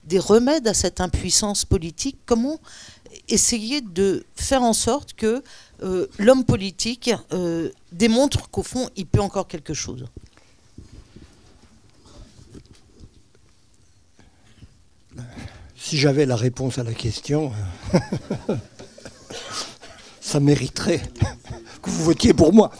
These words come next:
Speaker 2: <laughs> Je n'ai pas cette prétention. Mais je, je crois d'abord que le, le remède à l'impuissance consiste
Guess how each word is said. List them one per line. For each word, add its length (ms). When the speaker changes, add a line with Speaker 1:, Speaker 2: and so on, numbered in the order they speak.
Speaker 2:
<laughs> 1800
Je 140
n'ai 100
pas 160
cette 240
prétention. 680
Mais 300
je, 240
je 160
crois 480
d'abord 720
que 520
le, 160
le 160
remède 460
à 80
l'impuissance 920
consiste 800